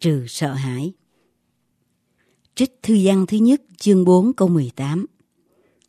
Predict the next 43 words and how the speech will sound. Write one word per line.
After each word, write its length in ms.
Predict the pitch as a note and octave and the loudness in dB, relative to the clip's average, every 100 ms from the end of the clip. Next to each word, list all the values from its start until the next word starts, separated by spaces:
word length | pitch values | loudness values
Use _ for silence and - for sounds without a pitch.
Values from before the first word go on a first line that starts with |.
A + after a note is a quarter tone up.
| _ _ _ _ _ - | _ _ _ _ _ -8
Để 280 | D#3 D#3 E3+ | -2 -2 -2
kết 200 | C#4 C4+ | -2 0
thúc 160 | D4 - | -2 0
câu 140 | A3+ | 0
chuyện 320 | - E3 A#2+ | 2 0 0
gia 100 | F#3+ | 0
đình 220 | F3+ D3+ | 2 0
hôm 240 | C#3 F3+ F3+ | 0 0 0
nay, 260 | F3 F3 - _ _ - | 0 -2 -6 _ _ -4
chúng 220 | A#3 B3+ | 0 2
tôi 160 | B3+ A#3 | 2 2
xin 220 | A#3+ A#3 | 2 2
trích 240 | D#4 - | 0 -2
lời 320 | F#3 E3 D#3 | -2 0 2
một 200 | D3 C#3+ | 0 -2
vị 120 | E3 D3 | 0 0
mục 220 | D3 - | 0 -2
sư 400 | G#3 G#3 G3+ G3 | 2 2 2 -2
đã 140 | - D3+ | -4 -2
nói 420 | F3+ F#3 A3 C#4 - _ _ | 0 2 0 -4 -8 _ _
về 260 | D3+ D#3 C#3 | -2 -2 0
đặc 200 | D3+ - - | -4 -6 -4
điểm 380 | D3+ C#3+ G3 G#3 | -2 0 -2 -2
bao 240 | G3+ G3 | 0 0
dung 340 | F#3+ G3+ G3 F3 - | 2 2 0 -4 -4
tất 240 | C#4 - | -4 -4
cả 340 | D3+ C3 D3 G#3 _ _ _ - | -6 -6 -8 -12 _ _ _ -2
của 120 | E3+ | 2
người 300 | F#3+ D#3+ C3 | 4 2 0
có 140 | - | -4
tình 280 | - D3 C3 | -2 -2 -2
yêu 220 | - E3 | -2 -2
thật 240 | - D#3 - _ - | -2 -8 -10 _ -6
như 120 | E3+ | -6
sau: 360 | D3 D#3 C#3 C#3 _ _ _ _ _ _ _ _ _ _ _ _ | -4 -6 -8 -10 _ _ _ _ _ _ _ _ _ _ _ _
"Tình 160 | F#3 E3+ | 2 6
yêu 160 | A3+ | 6
của 160 | A#3+ E3 | 4 0
Chúa 380 | - G#3 A3+ C#4+ - | 0 0 2 2 0
là 220 | E3+ D3+ | -2 -2
tình 280 | - E3 C#3+ | 0 0 2
yêu 320 | E3+ G3+ G#3 | 4 4 4
giúp 200 | G#3 | 2